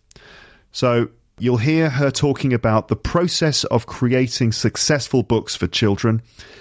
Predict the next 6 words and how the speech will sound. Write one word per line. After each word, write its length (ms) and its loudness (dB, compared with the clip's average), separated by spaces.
collaborating 800 2
with 260 2
editors 540 0
and 240 0
other 240 2
writers, 640 0